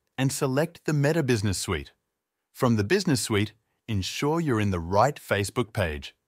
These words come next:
If you manage multiple pages, select the one you want to collaborate with here. A crucial point to note, collaboration on Facebook is only available for Reels,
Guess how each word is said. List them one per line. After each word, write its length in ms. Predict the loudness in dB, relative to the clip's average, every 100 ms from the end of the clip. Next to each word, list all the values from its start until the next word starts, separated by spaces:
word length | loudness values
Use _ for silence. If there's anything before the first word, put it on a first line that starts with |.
| _ _ _ _ _ _ -4
If 200 | -4 -2
you 160 | 0
manage 360 | 2 2 0 0
multiple 500 | 0 0 0 -4 -6
pages, 460 | -2 0 0 -4 -6 -14 -14
select 460 | -4 0 0 -2 -2
the 80 |
one 280 | 0 2 2
you 120 | 0
want 240 | 0 0 -2
to 60 | -4
collaborate 480 | 2 2 4 0
with 280 | 0 -2 -2 -12 _ _
here. 340 | -4 -4 -6 -14 _ _ _ _ _ _ _ _ _ _ _
A 60 | -8
crucial 400 | -2 -2 0 0
point 240 | 2 0
to 80 | 2
note, 340 | 0 0 -2 -12 _ _ _ _ -8
collaboration 680 | -2 0 2 4 2 2 0
on 140 | 0
Facebook 560 | 2 0 0 -4 -4 -4
is 180 | -4 -4 -2
only 400 | 0 0 0 0
available 500 | 0 2 2 0 -2
for 160 | -2 0
Reels, 480 | 2 0 0 -6